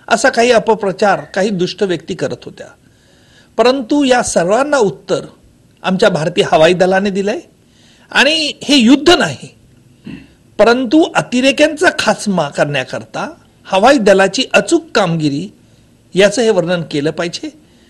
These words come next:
मी आपल्या भारतीय हवाई दलाचं आणि भारत सरकारचं खास अभिनंदन करेल आणि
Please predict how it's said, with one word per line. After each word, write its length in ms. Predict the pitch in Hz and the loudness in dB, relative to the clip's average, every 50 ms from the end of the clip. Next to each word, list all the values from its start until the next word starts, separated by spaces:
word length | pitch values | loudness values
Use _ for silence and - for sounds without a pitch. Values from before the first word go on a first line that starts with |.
| _ _ _ _ - | _ _ _ _ -4
मी 180 | 185 214 214 | 0 2 2
आपल्या 280 | 220 190 180 202 208 202 | 2 2 0 0 0 0
भारतीय 360 | 185 151 160 175 170 - 208 | 0 -2 -4 -6 -2 -2 -2
हवाई 280 | 165 160 180 175 190 185 | 0 0 2 2 2 2
दलाचं 400 | 175 185 185 196 208 202 - 240 | 2 2 2 2 0 0 -2 -2
आणि 140 | 220 208 | -2 -2
भारत 280 | 190 160 131 139 165 185 | -4 -4 -4 -4 -4 -4
सरकारचं 500 | 180 - - 160 147 - 170 160 - 170 - | -4 -4 -6 -4 -2 -2 -4 -4 -4 -6 -8
खास 280 | - - 180 170 - - | -6 -4 -4 -4 -6 -8
अभिनंदन 560 | - 160 151 156 160 190 233 254 269 330 320 | -10 -6 -4 -2 0 0 0 -2 -2 -4 -4
करेल 300 | - - 151 139 - 101 - _ _ _ _ _ _ _ _ _ _ - _ _ _ - | -4 -4 -4 -4 -4 -8 -14 _ _ _ _ _ _ _ _ _ _ -20 _ _ _ -2
आणि 420 | - 202 262 320 330 302 302 269 | 0 0 2 4 4 2 2 2